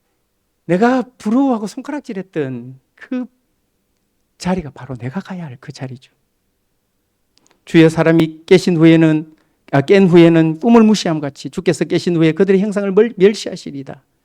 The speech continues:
이십일 절에 내 마음이 산란하며 내 양심이 찔렸나이다. 이십이 절에 내가 이같이 우매무지함으로 주 앞에 짐승이 오나. 그걸 깨닫고 난 다음에 짐승과 같다고 표현했습니다.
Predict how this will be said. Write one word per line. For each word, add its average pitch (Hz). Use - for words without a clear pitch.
이십일 165
절에 165
내 156
마음이 156
산란하며 147
내 131
양심이 123
찔렸나이다. 120
이십이 131
절에 135
내가 131
이같이 165
우매무지함으로 160
주 160
앞에 160
짐승이 190
오나. -
그걸 175
깨닫고 175
난 151
다음에 123
짐승과 180
같다고 127
표현했습니다. -